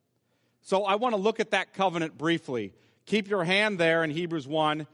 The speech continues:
and look at Second Samuel chapter seven. Second Samuel chapter seven. So you're going further back in your Old Testament than the Psalms.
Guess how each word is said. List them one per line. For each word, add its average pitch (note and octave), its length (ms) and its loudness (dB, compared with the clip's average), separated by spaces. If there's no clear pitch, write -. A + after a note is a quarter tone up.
and D3 180 -2
look F#3 160 -2
at F3+ 100 -8
Second F#3 500 -4
Samuel E3+ 640 0
chapter C#3+ 480 -4
seven. A2+ 580 -6
Second E3+ 460 -4
Samuel D#3+ 720 -2
chapter E3 380 -2
seven. C#3+ 320 -2
So D#3+ 120 -10
you're D3+ 40 -2
going D#3 200 -2
further E3 300 -2
back D3+ 280 -2
in D3 60 -10
your C#3+ 100 -6
Old C#3+ 160 -6
Testament D3 320 -4
than B2+ 100 -12
the A#2+ 80 -10
Psalms. C#3+ 680 -4